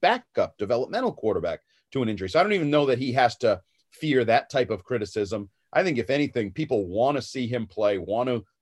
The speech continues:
accelerate the development, um, and get him going in that direction. And then we, a lot of offensive guys thrown out there we'd like to see. I'll flip it to the defensive side. Uh,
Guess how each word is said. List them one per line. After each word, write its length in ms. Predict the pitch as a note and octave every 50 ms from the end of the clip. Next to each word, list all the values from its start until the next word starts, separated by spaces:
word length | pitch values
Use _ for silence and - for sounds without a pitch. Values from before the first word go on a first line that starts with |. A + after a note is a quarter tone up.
| -
accelerate 680 | G#2+ G2 - - - C3 B2 A2+ G#2+ G2+ G#2+ G#2+ G2+ -
the 80 | G#2
development, 680 | F#2+ E2+ G2 D#2+ G2+ G2+ G2+ G2+ - G2 G#2 G2 G2 - _ _ _ _ _ _
um, 440 | - G2 F#2+ F#2 F2+ F2 F2 F2 D#2+ _ -
and 120 | A2+ G#2+ G2+
get 140 | A#2 A#2
him 160 | G#2+ B2 A2 G2+
going 280 | F2+ A2+ G#2+ G#2 G2+ G2+
in 80 | G2
that 180 | G2 G2 G2 -
direction. 540 | - F#2 G2 G2 G2 - - G#2 F#2+ F#2 - _ _ _ _ _ -
And 120 | C#3+ D3
then 300 | C#3+ C#3 C3+ B2 A2 - _ _ _ _ _ _ _ _ _ _ _ _ _ _ _ -
we, 100 | B2 A#2+ A2 - _ _ _ -
a 40 |
lot 140 | A#2 A#2+ A#2+
of 180 | G#2+ G#2 A#2+ A#2+
offensive 340 | - B2+ A2 G#2 - G#2+ F#2
guys 300 | A2+ G#2+ G#2 G#2+ G2 -
thrown 240 | - A2+ G#2 G#2
out 180 | G2+ G2 G2 F#2+
there 160 | - G#2+ G2+
we'd 140 | G2 G2+ F2+
like 160 | F#2+ G2+ F#2+ -
to 80 | F#2
see. 340 | F2 - - G#2 G2+ F#2 F2+ _ _ _ _
I'll 140 | - G#2 G#2
flip 300 | G2 - - C3+ B2 -
it 100 | A#2+ - -
to 100 | - A2+
the 100 | G2+ F#2+
defensive 680 | E2 E2 D#3 F#3 D#3 - C#3 A#2+ A2 - - G#2 F2+
side. 320 | - - G#2+ G2+ G2 G2 -
Uh, 200 | A#2+ A2+ G#2+